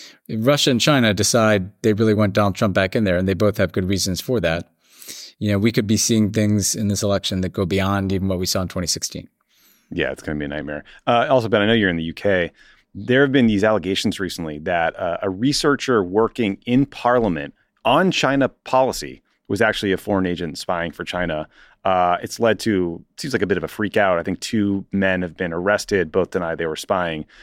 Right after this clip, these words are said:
Speaker 2: Um, but the government is making changes. The British government is making changes for the first time,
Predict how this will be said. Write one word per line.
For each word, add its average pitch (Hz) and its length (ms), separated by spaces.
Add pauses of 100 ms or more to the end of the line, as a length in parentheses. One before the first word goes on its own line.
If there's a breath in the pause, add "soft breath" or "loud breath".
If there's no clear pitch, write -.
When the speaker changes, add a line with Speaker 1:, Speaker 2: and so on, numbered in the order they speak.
(200 loud breath)
Speaker 2:
Um, 95 280
but 90 100
the 98 80
government 90 340
is 82 120
making 87 260
changes. 80 380
The 85 80
British 82 180
government 80 420
is 87 140
making 85 160
changes 80 300
for - 100
the 90 60
first 85 260
time, 80 340